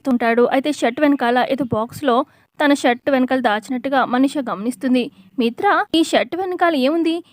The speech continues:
ఏం దాచావు?" అని చెప్పి అనగానే మిత్ర అటు ఇటు తిరుగుతూ ఇక మొత్తానికి తన షర్ట్ వెనకాల ఉన్నది బయట పడిపోతుంది. అయితే శారీ బాక్స్ అన్నమాట. ఆ బాక్స్‌లో నుంచి శారీ, గ్రీన్ కలర్ శారీ బయటపడుతుంది. ఇక పటపటిస్తూ ఉం-,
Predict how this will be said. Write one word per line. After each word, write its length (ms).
ఏం 200
దాచావు?" 420
అని 180
చెప్పి 220
అనగానే 440
మిత్ర 180
అటు 180
ఇటు 200
తిరుగుతూ 400
ఇక 180
మొత్తానికి 480
తన 160
షర్ట్ 300
వెనకాల 380
ఉన్నది 300
బయట 240
పడిపోతుంది. 520
అయితే 280
శారీ 300
బాక్స్ 280
అన్నమాట. 320
ఆ 120
బాక్స్‌లో 360
నుంచి 320
శారీ, 340
గ్రీన్ 240
కలర్ 240
శారీ 320
బయటపడుతుంది. 680
ఇక 140
పటపటిస్తూ 600
ఉం-, 180